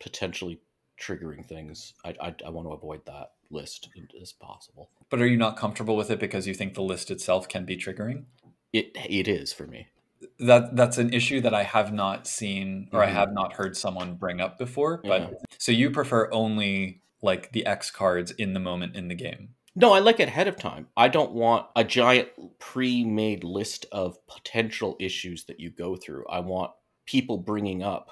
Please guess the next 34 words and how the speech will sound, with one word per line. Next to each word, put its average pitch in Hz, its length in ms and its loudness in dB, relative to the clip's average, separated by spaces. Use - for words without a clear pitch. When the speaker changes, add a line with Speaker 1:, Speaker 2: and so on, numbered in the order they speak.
Speaker 1:
like, 95 180 -2
if - 100 -6
somebody's 156 320 2
gonna 117 180 0
bring 110 200 0
up 101 120 -4
a - 40 -10
trigger 90 580 -6
or 90 80 -12
a - 40 -8
thing 127 160 2
Speaker 2:
Right. 113 60 2
Speaker 1:
they 98 100 -2
don't 101 180 -2
want 104 140 -4
in 90 60 -6
the 87 60 -6
game, 90 440 -4
that's - 180 -6
good. 120 480 0
I 110 80 -16
wanna 120 280 0
get - 220 -6
that, - 380 -8
but 107 100 4
I 104 80 6
don't 117 240 4
wanna, 120 200 4
like, 104 380 0
explore 110 640 2
everything 107 600 2
that 85 120 -4
might 90 300 -6
be. - 280 -14